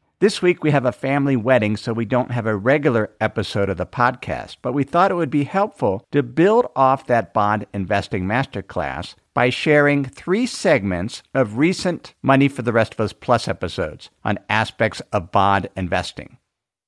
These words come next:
Money for the Rest of Us Plus is a weekly premium podcast episode for members of our Money for the Rest of Us Plus community. And it's typically, we answer questions that Plus members have on various aspects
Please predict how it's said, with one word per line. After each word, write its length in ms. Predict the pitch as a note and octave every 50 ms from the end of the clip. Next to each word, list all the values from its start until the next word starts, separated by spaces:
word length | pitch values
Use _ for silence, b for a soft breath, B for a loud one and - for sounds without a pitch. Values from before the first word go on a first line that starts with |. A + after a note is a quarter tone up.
| _
Money 240 | - C3+ D3 D#3 E3
for 120 | D3 - D3
the 100 | C#3 C3+
Rest 160 | C#3+ C3 -
of 60 | -
Us 100 | B2 -
Plus 300 | _ - C3 B2 - -
is 120 | C#3 A2+
a 200 | A2+ A2 G#2+ G#2+ - _ - A2+
weekly 420 | A#2 D3 D#3+ D#3 - E3+ D3+ C#3
premium 460 | - - - E3+ D#3+ D3+ D3+ C#3+ C3+
podcast 560 | - - D3+ D3 D#3 C#3 - B2+ A2+ - -
episode 580 | G#2+ F2+ - G2 E2+ - - F2 F2+ A2+ D#3 - _ _
for 160 | - C3 A#2+
members 800 | B2 B2+ C#3+ E3 G3 F#3 B2+ B2+ A#2+ B2 C#3+ F3+ A3 - - - _ _ _ _ _ -
of 140 | A#2+ A#2+ B2
our 100 | B2+ B2
Money 260 | A#2 A#2+ B2 B2+ B2
for 160 | - - A#2
the 80 | G#2 G#2
Rest 160 | G#2+ G2+ -
of 80 | -
Us 120 | G#2+ G2 -
Plus 280 | _ - - F2+ -
community. 560 | - - A2+ A#2 D#3 F3+ C#3+ F#2+ E2+ E2+ E2+ E2
And 80 | E2
it's 100 | F2 -
typically, 640 | - - C3 - - C3 B2 - A#2+ A2+ A2 A2 - -
we 320 | - A2+ A2 A2 - - - -
answer 340 | A#2 A#2+ A#2+ - - C#3+ C3
questions 760 | - - - A2+ G2 F#2 - - G#2+ G#2 G#2+ A2 A2 - - _ -
that 440 | A2+ G#2 G#2 G#2 G#2 G2+ - _ _
Plus 300 | - A#2 G#2+ G2+ - -
members 300 | G#2 G2+ F#2+ A#2 A#2 -
have 400 | - A3+ A#3 F#3 D#3 D3+ C3 C3
on 220 | B2 A#2+ B2 - _ -
various 420 | - A2+ A#2 A#2 B2 C3 C3 - - _ _ -
aspects 720 | - C3+ E3+ G3 - - - B2+ A2 A#2 - - -